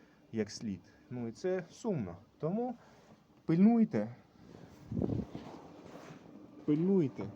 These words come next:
всі деталі, всі пружини, всі відкидання і всі важелі, зокрема золотникової коробки в нейтральному стані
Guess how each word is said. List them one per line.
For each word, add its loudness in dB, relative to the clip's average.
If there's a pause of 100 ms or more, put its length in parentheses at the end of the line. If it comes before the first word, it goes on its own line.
(100)
всі -4
деталі, 2 (520)
всі -4
пружини, -2 (200)
всі -6
відкидання -8 (180)
і -6
всі -6
важелі, -4
зокрема -6
золотникової -4
коробки -6 (640)
в -10
нейтральному -4
стані -8